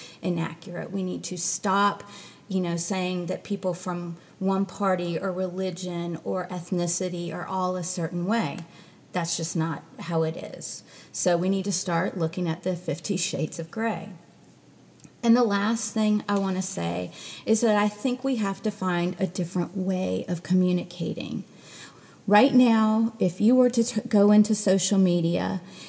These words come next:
and had no sound on and you're not playing any videos, I s-,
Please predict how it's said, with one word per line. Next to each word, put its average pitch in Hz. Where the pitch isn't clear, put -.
and 180
had 190
no 185
sound 196
on 180
and 156
you're 156
not 196
playing 220
any 202
videos, 175
I 208
s-, -